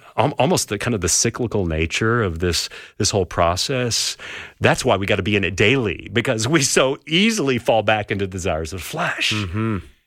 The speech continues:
Speaker 1: And so I, I mean, I have to fight this on a continual basis, but that means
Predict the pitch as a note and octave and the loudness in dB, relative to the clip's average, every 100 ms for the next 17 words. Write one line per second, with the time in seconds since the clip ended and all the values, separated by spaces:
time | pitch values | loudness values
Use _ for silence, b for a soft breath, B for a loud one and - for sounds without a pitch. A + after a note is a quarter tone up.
0 | - A#2 D#3 B2 A2 - - F3 D#3+ - | -2 0 2 0 -2 -4 0 2 2 0
1 | B2+ C3+ B2 G2+ - _ _ _ - D#3 | -2 0 0 -4 -8 _ _ _ 0 0
2 | E3 C#3+ - - - E3 - G#2+ G#2 - | 2 -2 -4 -4 0 -2 0 -2 -2 -4
3 | - B2 - A2 - D#3 D3+ B2+ A#2+ F3 | -2 -4 -2 -4 -2 0 0 0 0 0
4 | - G2 F2+ - A#2 C3+ C#3+ C3 D3+ D#3 | 0 -2 -2 -4 -2 0 0 2 2 2
5 | D3+ | 0